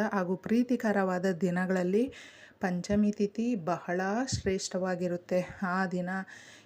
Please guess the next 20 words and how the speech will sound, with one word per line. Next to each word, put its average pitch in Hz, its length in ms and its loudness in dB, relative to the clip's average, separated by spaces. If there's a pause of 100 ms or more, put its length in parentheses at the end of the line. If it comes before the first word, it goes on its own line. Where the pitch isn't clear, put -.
(120)
ಏನೇ 196 380 0
ಕೇಳ್ಕೊಂಡ್ರೂ 185 640 -2 (380)
ಆ 170 40 -6
ತಾಯಿ 180 560 -2 (960)
ನಮಗೆ 180 280 0
ಆಶೀರ್ವಾದ 185 720 0
ಕೊಡ್ತಾಳೆ. 175 500 0 (540)
ಅಷ್ಟು 233 380 0
ಶಕ್ತಿದಾಯಕವಾದ 190 1120 0 (280)
ಒಂದು 180 320 -4
ದಿನ. 180 180 0 (360)
ಈ 233 160 6
ದಿನನ 190 420 4
ಮಿಸ್ 202 380 2
ಮಾಡ್ಕೊಳ್ಳೋದಕ್ಕೆ 180 720 2
ಹೋಗ್ಬೇಡಿ 180 400 4
ಸ್ನೇಹಿತರೆ. 175 540 -4 (540)
ತುಂಬ 262 380 4
ಸರಳ 196 380 0
ವಿಧಾನದಲ್ಲೇ 175 760 -2